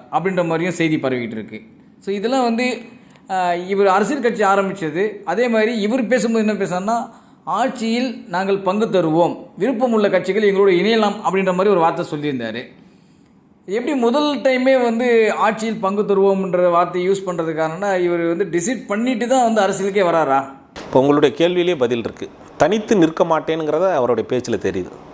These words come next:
Speaker 2: இருநூத்தி முப்பத்தி நாலு தொகுதியிலையும் நாங்க தனித்து சீமான் போல நின்று எங்களுடைய வாக்கு வங்கியை காட்டுவோம் அப்படின்னு எங்கேயுமே சொல்லல. ஆனால் நாங்க தான் அந்த, அந்த குறிப்பிட்ட எங்களுடைய அணிக்கு தலைமை ஏற்போம் என்பதை தான் அவருடைய பேச்சு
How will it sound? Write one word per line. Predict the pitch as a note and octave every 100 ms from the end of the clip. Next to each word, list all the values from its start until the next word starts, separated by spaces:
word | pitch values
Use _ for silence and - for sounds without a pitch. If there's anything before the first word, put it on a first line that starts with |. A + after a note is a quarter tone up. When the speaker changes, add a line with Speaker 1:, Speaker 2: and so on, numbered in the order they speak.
| - - - - - -
Speaker 2:
இருநூத்தி | A2+ C#3+ C3+ C#3
முப்பத்தி | C3+ C#3+
நாலு | C3 A#2+
தொகுதியிலையும் | C#3+ D#3+ F3 F#3+
நாங்க | C#3+ B2+
தனித்து | A#2+ D3 D3+ D#3 B2+
சீமான் | D3+ D3 C#3 C3
போல | D3 D3+ C3
நின்று | C#3 D3+ F3+ A3 - - - B2
எங்களுடைய | D3 E3 E3 D#3 D3+ C#3 C3
வாக்கு | C3+ F#3+ G#3 D#3+
வங்கியை | C#3+ D3 D#3+ C#3
காட்டுவோம் | C3+ C3+ C#3+ D#3 D#3 C3
அப்படின்னு | D3 D#3+ F3+ D3+
எங்கேயுமே | C3 C3+ C#3+ -
சொல்லல. | A2 A2+ F#2+ - - - - - - - - - - - G2
ஆனால் | G2+ C#3 - - - - - - - C#3+
நாங்க | E3+ B3 B3+ B3
தான் | C#4
அந்த, | A3+ F#3+ F3
அந்த | E3 G3+
குறிப்பிட்ட | A3 A3 G#3 G3 F#3 - - A#2+ C3+
எங்களுடைய | F#3 G#3 F#3+ E3 D3
அணிக்கு | A3 A#3 F3+
தலைமை | D#3 G3 G3 D#3+
ஏற்போம் | C#3+ D3 C3
என்பதை | B2 C3+
தான் | F3+ A3+
அவருடைய | B2+ A#2+ A2
பேச்சு | A#2 A2+